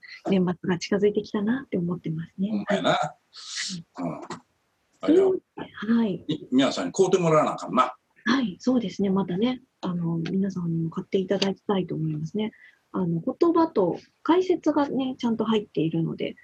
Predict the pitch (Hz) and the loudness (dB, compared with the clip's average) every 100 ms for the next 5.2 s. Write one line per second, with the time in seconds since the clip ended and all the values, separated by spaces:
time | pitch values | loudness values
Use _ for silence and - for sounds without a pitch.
0 | - _ - 208 220 - _ _ _ - | -20 _ -4 0 0 -2 _ _ _ -8
1 | 208 202 180 - _ - - _ - 214 | -2 0 -2 -6 _ -20 -20 _ 4 6
2 | 180 - 110 98 - 92 92 87 - _ | 6 0 -2 -4 -2 -2 -2 -4 -8 _
3 | _ _ _ - 190 185 - 233 247 277 | _ _ _ -6 -2 -2 2 4 4 6
4 | 330 311 233 196 196 202 202 208 208 190 | 6 6 2 0 -2 0 0 -2 0 -2
5 | 180 | -2